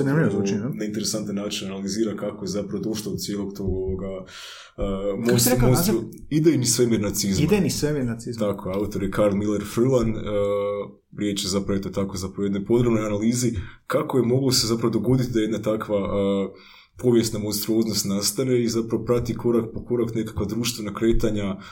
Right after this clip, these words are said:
Speaker 2: od nekih možda naoko, ovoga, nedužnih i bezopasnih, e,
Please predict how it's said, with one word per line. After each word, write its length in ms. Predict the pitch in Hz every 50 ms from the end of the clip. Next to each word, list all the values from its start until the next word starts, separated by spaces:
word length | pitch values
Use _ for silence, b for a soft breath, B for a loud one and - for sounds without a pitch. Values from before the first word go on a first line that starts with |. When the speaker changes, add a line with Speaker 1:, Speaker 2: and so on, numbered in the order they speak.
| B B
Speaker 2:
od 140 | - 104 104
nekih 400 | 113 113 107 107 107 98 98 - 104
možda 540 | 104 107 113 101 98 104 107 101 98 98 107
naoko, 520 | 110 107 110 110 110 104 104 104 - - 101
ovoga, 800 | 98 95 92 92 98 98 98 98 95 92 95 95 95 90 92 90 B B B B B
nedužnih 680 | 104 110 117 120 123 117 107 95 90 101 98 98 - -
i 120 | 101 101 98
bezopasnih, 680 | 101 110 110 107 101 101 - 98 95 95 - 98 92 -
e, 100 | -